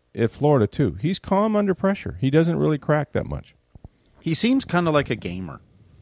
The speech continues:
Speaker 2: in that
Speaker 1: Yeah, ex-, that's what I was trying to get
Speaker 2: if you
Speaker 1: to.
Speaker 2: follow his
Speaker 1: Exactly.
Speaker 2: career,
Speaker 1: Mm-hmm.
Speaker 2: he doesn't win starting jobs early.
Speaker 1: Correct.
Speaker 2: He's gotta be around,
Speaker 1: Mm-hmm.
Speaker 2: and then he takes advantage of those opportunities.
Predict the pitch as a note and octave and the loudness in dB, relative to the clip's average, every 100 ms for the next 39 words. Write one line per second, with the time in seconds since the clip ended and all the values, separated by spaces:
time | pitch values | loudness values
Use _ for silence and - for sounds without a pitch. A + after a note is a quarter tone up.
0 | - - B2+ D3 G3+ C3+ - A#2 D#3 D#3 | -8 -4 0 4 6 6 2 0 4 4
1 | D#3 F3+ D#3+ C#3 D3+ C3+ A#2 A2+ D#3+ E3+ | 6 4 4 4 0 0 2 0 0 -2
2 | D#3 F#3+ G#3 F3+ G#2 - D3 C#3+ D#3 D2 | 2 4 4 4 2 0 -2 -2 -4 -6
3 | F2+ - _ _ _ - A#2 C#3 D3+ F#3+ | -8 -16 _ _ _ -4 0 2 2 0
4 | A3 B2+ C#3+ D#3+ E3+ F#3+ C3+ A#2+ C3 C#3 | -4 -8 2 4 4 2 -2 0 0 0
5 | - A2+ G#2+ G#2 F#2+ F2 D2+ D2 B1 C2+ | 4 4 4 -2 -2 -4 -10 -14 -14 -18
6 | F#2+ _ _ _ _ D3+ - - A#2 A#2+ | -20 _ _ _ _ -20 -20 2 6 6
7 | B2+ A2 C3+ C3 - B2 C#3 A#2 F#2+ F2 | 4 2 0 0 0 2 4 2 0 -4
8 | F#2 G#2 - _ _ _ _ _ F2 G2 | -8 -10 -14 _ _ _ _ _ -4 -2
9 | C#3+ F#3+ B2 C3+ C#3 B2+ C#3+ C#3 - B2 | -2 -2 -2 0 0 -2 -2 -2 -6 -2
10 | A#2+ C3 B2 B2+ A#2+ A#2 A#2+ G#2 - D3 | 0 0 -2 -4 -2 -2 -4 -6 -6 -6
11 | G#2+ A1+ - - | -8 -12 -18 -20